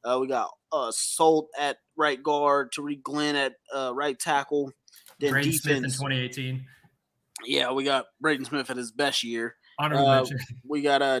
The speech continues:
Speaker 1: defenses, Robert Mathis and Dwight Freeney as our pass rushers. Uh, Art Donovan and DeForest Buckner as our defensive tackles. Linebackers, we have, uh, as Trev would say it, we have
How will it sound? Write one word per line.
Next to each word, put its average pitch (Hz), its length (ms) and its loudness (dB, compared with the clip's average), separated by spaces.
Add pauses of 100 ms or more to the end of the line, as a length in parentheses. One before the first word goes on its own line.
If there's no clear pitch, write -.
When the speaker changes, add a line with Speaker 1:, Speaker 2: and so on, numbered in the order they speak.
(100)
Speaker 1:
defenses, 160 760 2 (240)
Robert 143 260 8
Mathis 147 480 8
and 139 80 -4
Dwight 147 260 2
Freeney 151 240 2
as 135 100 -4
our 139 100 2
pass 147 340 2
rushers. 143 400 -6 (640)
Uh, 113 320 4
Art 147 200 8
Donovan 147 420 4
and 135 140 -4
DeForest 139 340 -2 (100)
Buckner 143 300 0
as 135 100 -6
our 131 100 0
defensive 143 540 -8
tackles. 147 640 -4 (600)
Linebackers, 143 720 4
we 143 160 -2
have, 135 320 0
uh, 120 280 0 (380)
as 127 160 -4
Trev 139 280 -2
would 127 140 -6
say 139 160 -2
it, 123 80 -2
we 131 120 -4
have 127 140 -4